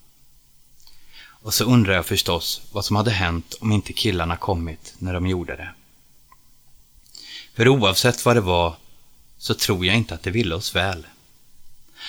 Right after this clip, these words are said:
Och jag undrar så över det där med skriket som båda vi i tältet och Anders hörde och tyckte lät som någon annans röst.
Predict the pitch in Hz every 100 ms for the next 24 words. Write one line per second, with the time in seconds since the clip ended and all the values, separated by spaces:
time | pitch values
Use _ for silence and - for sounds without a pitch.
0 | - - 110 110 - 147 101 101 120 -
1 | 92 82 - 104 98 101 107 87 85 87
2 | 98 - - 87 - - - - 104 95
3 | 104 82 95 95 87 - 92 80 - 85
4 | - - - 117 90 87 - 92 85 71
5 | 73 - - - - - - - 107 101
6 | 92 107 92 80 80 - - - - -
7 | - - - 95 95 95 95 82 80 80
8 | - - 85 - - - -